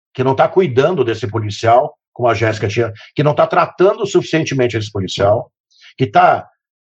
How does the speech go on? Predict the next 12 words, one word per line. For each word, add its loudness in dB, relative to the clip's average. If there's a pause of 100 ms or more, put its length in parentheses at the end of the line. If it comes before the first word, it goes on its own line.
(1120)
capacitando 0
mal, 2
recrutando -2
mal, 2 (320)
não 2
cuidando 0
do 2
aspecto -2
psicossocial -2
desse, -6
desse -2
policial -2